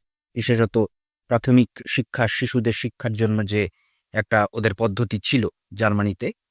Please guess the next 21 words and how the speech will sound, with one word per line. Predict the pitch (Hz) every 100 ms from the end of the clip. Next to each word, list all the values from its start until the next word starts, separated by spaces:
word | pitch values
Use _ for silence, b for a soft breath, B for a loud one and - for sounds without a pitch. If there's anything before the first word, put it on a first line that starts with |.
| _ _ _ _
ছিল | 113 - 147
বলতে | 160 190 185
এখনও | 139 147
আছে | 131 107 -
এবং | 139 117 113 98
আমাদের | 117 110 104 98
কিন্তু | 107 104
ইন্ডিয়াতেও | 107 110 107 107
এটাকে | 101 95
এখন | 98 98
অ্যাপ্লাই | 90 95 - - 104 101
করা | 120 127
হচ্ছে, | 107 101 - 92
কিন্ডারগার্টেন | 98 95 98 95 92 87
পদ্ধতিতে | 92 - 90 87
পড়াশোনা | 90 87 - 85
করা, | - 90 143 B B B B 107
এবং | 107
সেখান | - 120 127
থেকেই | 123 139
কিন্তু | 131 107 156